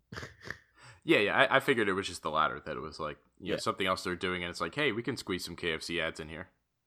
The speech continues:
Speaker 2: and get
Speaker 1: Yeah.
Speaker 2: some more K F C money."
Speaker 1: Definitely. Oh my god, that was just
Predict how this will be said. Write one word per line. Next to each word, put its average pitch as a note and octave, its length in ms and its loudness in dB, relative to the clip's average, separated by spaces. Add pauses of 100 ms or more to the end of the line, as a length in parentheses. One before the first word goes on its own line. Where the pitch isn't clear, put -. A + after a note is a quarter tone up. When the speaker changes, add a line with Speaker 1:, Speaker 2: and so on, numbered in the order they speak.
(240)
Speaker 2:
and F2+ 80 -10
get F2+ 60 2
Speaker 1:
Yeah. F2 80 -2
Speaker 2:
some E2+ 80 -10
more E2 100 -6
K F2 180 -2
F D#2+ 80 -2
C F2+ 140 -2
money." E2 240 -8 (1600)
Speaker 1:
Definitely. C#2+ 480 -8
Oh E2+ 220 2
my D2+ 100 -10
god, C#2+ 400 -4
that F2+ 140 4
was - 80 -6
just - 400 -8